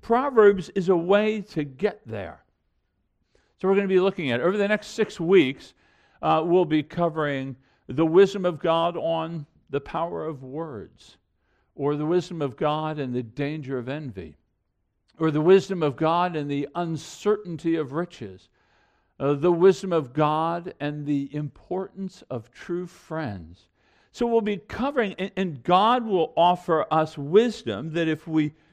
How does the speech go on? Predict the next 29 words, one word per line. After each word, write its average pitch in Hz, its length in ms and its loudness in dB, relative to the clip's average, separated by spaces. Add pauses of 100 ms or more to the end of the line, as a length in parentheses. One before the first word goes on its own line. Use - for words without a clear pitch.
(140)
hear 156 320 2
it - 140 0
and 147 120 -6
begin 147 360 -4
to 139 80 0
walk 175 440 -4
in 107 140 -4
it, 151 240 -6 (420)
as 202 200 0
John 247 340 0
prayed, 196 640 0 (220)
it - 220 2
does 247 300 -2
not 202 300 -2
save, 170 600 -2 (220)
but 208 140 6
it 202 300 0
brings 240 440 0
us 165 340 -4 (280)
more 190 460 2
and 190 200 -2
more 170 420 -2
and 175 240 -6
more 147 320 -2
into 160 380 -2
the 131 200 -2
image 123 280 -6
of 170 140 -4
God. 190 360 -4